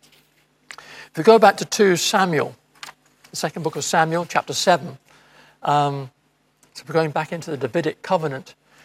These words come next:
we discover that, um,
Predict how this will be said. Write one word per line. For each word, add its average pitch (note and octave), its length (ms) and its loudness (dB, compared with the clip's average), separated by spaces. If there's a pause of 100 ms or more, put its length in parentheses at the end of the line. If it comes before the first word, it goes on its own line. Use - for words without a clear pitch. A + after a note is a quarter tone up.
(220)
we D3+ 120 0
discover C#3+ 680 0 (520)
that, D3 580 0 (420)
um, C3 440 -6